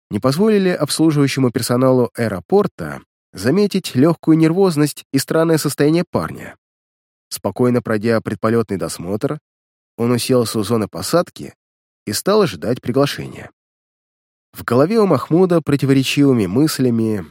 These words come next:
медленно сталкивались строки из учений пророка, написанные в Великой книге, и их трактовка, подаваемая в летнем лагере, в котором он оказался по просьбе его двоюродного дяди.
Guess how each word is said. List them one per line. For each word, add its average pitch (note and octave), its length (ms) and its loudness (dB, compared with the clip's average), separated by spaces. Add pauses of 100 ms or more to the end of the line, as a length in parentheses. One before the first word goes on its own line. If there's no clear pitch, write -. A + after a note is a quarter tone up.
медленно D#3 480 2
сталкивались C3+ 680 2
строки C#3 500 0
из A2+ 200 -4
учений B2 400 0
пророка, A2+ 680 -2 (280)
написанные G#2+ 580 -2
в F#2 60 -6
Великой A2+ 320 0
книге, F#2 460 -4 (420)
и G#2 100 -2
их G#2+ 120 -6
трактовка, A2+ 760 -2 (320)
подаваемая A2+ 560 2
в G2+ 40 -4
летнем A#2 300 0
лагере, G#2+ 480 0 (320)
в - 120 -16
котором A#2+ 380 0
он A#2+ 120 0
оказался A2 580 -2
по D#2 140 -10
просьбе D#3+ 400 -2
его G#2 180 0
двоюродного C#3 560 2
дяди. C3 460 -2